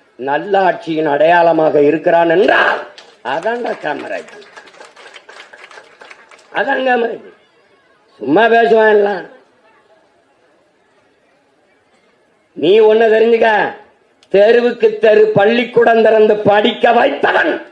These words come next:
என் தாத்தன் காமராஜ். தெருவுக்கு தெருவு டாஸ்மார்க்கை திறந்து குடிக்க வைத்தவர்கள் இவர்கள். இப்ப நீ யார் பக்கம் நிக்க போறான்னு முடிவு பண்ணிக்க.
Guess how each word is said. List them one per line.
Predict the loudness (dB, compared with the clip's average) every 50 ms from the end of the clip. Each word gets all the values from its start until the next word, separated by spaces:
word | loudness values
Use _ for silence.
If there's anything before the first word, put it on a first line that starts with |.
| _ _ _
என் | -10 -6 -4 -4 -4 -6 -6 -4
தாத்தன் | -2 0 0 0 -2 -4 -6 -6 -6 -6 -8 -8
காமராஜ். | -6 -4 -4 -4 -6 -6 -8 -8 -8 -10 -12 -14 _ _ _ _ _ _ _ _ _ _ _ _ _ -20 -20 _ _
தெருவுக்கு | 0 0 2 2 2 2 0 0 -2 -4 -6
தெருவு | -4 -2 0 2 2 4 4 2 2
டாஸ்மார்க்கை | 2 0 0 0 0 0 0 0 0 2 2 2 0 0 0 0 0 2
திறந்து | 2 2 2 4 4 4 2 2 2
குடிக்க | 2 2 2 0 0 0 0 0
வைத்தவர்கள் | 2 0 -2 -2 -4 -4 -2 -2 -2 -2 -4 -6 -8 -10 -18 -20 -12 -4
இவர்கள். | 0 0 2 2 2 0 0 -4 -8 -14 -18 _ -20 -20 -20 -20 -20 -20 _ -20 -20 _ _ _ -20 -20 _ _ _ -20 _ _
இப்ப | -10 -6 -4 -2
நீ | -2
யார் | 0 0 0 2 2
பக்கம் | 2 2 0 0
நிக்க | -2 -2 -2
போறான்னு | -4 -2 -2 -2 -2 0 -2
முடிவு | -2 -4 -6 -8
பண்ணிக்க. | -8 -10 -10 -12 -16 -20